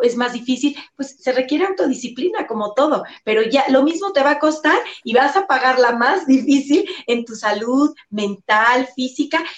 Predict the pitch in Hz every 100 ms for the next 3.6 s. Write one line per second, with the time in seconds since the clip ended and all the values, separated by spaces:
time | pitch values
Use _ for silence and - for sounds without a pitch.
0 | - - 240 247 294 330 294 269 285 285
1 | - 277 - 339 285 233 233 240 262 320
2 | 302 - 240 240 330 392 254 208 214 262
3 | 262 269 262 262 381 381